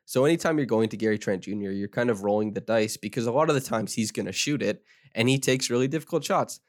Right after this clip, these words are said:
Some games, he's gonna heat up, he's gonna start the game, like, six for eight, and it,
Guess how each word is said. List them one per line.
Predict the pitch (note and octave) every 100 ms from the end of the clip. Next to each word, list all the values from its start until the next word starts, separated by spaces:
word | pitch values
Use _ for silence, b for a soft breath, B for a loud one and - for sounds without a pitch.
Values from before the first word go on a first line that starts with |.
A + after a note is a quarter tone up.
| _
Some | - G#3 G#3+
games, | D3 F3+ G#3 G#3+ - _ _
he's | C3 -
gonna | D#3+ B2
heat | - B2+
up, | C3+ -
he's | A2
gonna | B2 B2
start | - A2 -
the |
game, | G#2+ G#2+ A#2+
like, | G#2+ G#2+
six | - - C#3
for | - A#2 A2
eight, | G2+ -
and | F#2+
it, | G#2